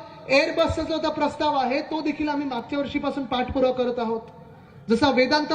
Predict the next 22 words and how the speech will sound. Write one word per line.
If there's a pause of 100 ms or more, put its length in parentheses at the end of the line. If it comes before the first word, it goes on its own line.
फॉक्सकॉन
आम्ही
ह्याच
तळेगावमध्ये
आणणार
होतो, (380)
जसा
बल्क
ड्रग (120)
पार्क
आम्ही
रोह्यामध्ये
आणणार
होतो, (600)
जसा (280)
मेडिसिन
डिव्हाइस
पार्क
आम्ही
संभाजीनगरमध्ये
आणणार
होतो,